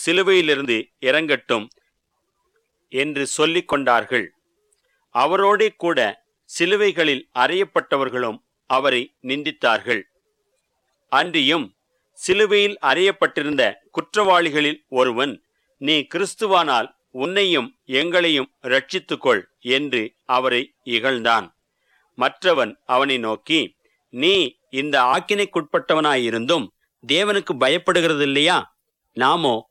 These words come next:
நியாயப்படி தண்டிக்கப்படுகிறோம். நாம் நடப்பித்தவைகளுக்கு தக்க பலனை அடைகின்றோம். இவரோ தகாததொன்றையும் நடப்பிக்கவில்லையே" என்று அவனை கடிந்து கொண்டு,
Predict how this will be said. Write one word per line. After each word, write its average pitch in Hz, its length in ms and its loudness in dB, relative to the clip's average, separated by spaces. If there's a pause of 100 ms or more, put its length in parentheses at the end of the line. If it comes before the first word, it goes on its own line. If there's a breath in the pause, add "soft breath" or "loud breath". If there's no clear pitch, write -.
(140)
நியாயப்படி 160 540 -2
தண்டிக்கப்படுகிறோம். 117 880 -2 (640)
நாம் 123 500 -2
நடப்பித்தவைகளுக்கு 139 1080 -2 (420)
தக்க 143 380 0
பலனை 139 640 0
அடைகின்றோம். 123 600 -2 (640)
இவரோ 143 500 -2 (360)
தகாததொன்றையும் 151 920 0 (200)
நடப்பிக்கவில்லையே" 147 1120 -2 (220)
என்று 131 540 -2 (100)
அவனை 120 320 -2
கடிந்து 139 420 -4
கொண்டு, 117 440 -4